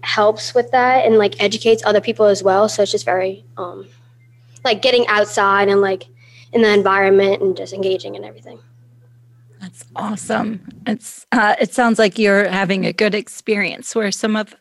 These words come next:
Speaker 2: your fellow students might not have that same opportunity. So maybe we can talk about that in a little bit as well.
Speaker 1: Mm-hmm.
Speaker 2: Um, Barry, I would love for you to share, um, kind of what, what Wetland Watchers is and how it came about.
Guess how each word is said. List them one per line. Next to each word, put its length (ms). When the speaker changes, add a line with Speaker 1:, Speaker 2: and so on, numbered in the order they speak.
Speaker 2:
your 340
fellow 260
students 600
might 180
not 220
have 240
that 180
same 260
opportunity. 840
So 160
maybe 220
we 120
can 200
talk 260
about 300
that 220
in 140
a 100
little 240
bit 360
as 240
well. 400
Speaker 1:
Mm-hmm. 280
Speaker 2:
Um, 200
Barry, 440
I 140
would 140
love 340
for 80
you 140
to 80
share, 720
um, 260
kind 200
of 80
what, 280
what 300
Wetland 640
Watchers 520
is 380
and 120
how 200
it 100
came 260
about. 540